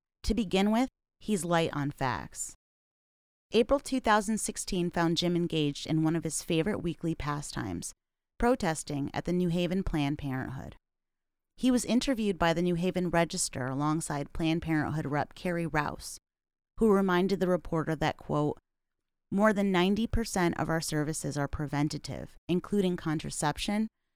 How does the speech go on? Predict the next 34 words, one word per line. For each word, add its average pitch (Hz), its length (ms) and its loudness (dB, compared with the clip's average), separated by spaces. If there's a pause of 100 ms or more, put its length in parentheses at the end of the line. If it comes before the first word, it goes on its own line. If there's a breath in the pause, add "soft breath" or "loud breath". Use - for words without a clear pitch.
(180)
life-saving 175 560 2
breast 170 340 0
and 165 100 -2
cervical 165 400 -4
cancer 165 440 2
screenings, 190 680 0 (460)
and 190 120 4
testing 214 440 2
and 208 80 0
treatment 151 420 -2
for 180 80 -2
sexually 165 460 -2
transmitted 147 580 0
infections." - 760 -6 (680)
Pastor 190 380 4
Loomer, 170 520 4 (340)
worried 196 280 6
about 185 280 2
the 180 100 2
other 170 180 4
ten 196 300 0
percent 175 320 -2
of 156 120 -2
Planned 160 260 0
Parenthood 160 400 0
services 170 540 0
for 175 140 -4
reasons 180 460 0
you 175 100 0
might 170 280 2
very 165 240 0
well 147 240 -2
agree 151 300 -2
with, 139 340 -4